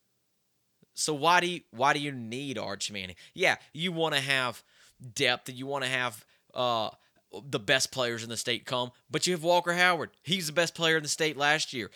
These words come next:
You were ecstatic whenever Brian Kelly was able to keep him here because he decommitted as soon as Orgeron was fired. It's, Brian Kelly comes in,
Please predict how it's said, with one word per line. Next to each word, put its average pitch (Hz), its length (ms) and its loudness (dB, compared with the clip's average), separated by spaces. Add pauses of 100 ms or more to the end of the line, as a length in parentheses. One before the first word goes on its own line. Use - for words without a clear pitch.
(120)
You 156 140 -4
were 165 120 -2
ecstatic 156 640 4
whenever 147 340 0
Brian 135 400 -2
Kelly 147 320 0
was 123 180 -4
able 131 220 -2
to 123 100 -6
keep 139 380 -8
him 131 200 -6
here 127 360 -4 (880)
because 143 400 0 (200)
he 185 180 0
decommitted 156 540 -2
as 135 120 0
soon 175 460 0
as 127 140 -4
Orgeron 120 640 -4
was 98 160 -6
fired. 107 380 0 (1800)
It's, - 280 0 (1160)
Brian 165 300 4
Kelly 170 280 2
comes 151 280 -6
in, 160 160 -2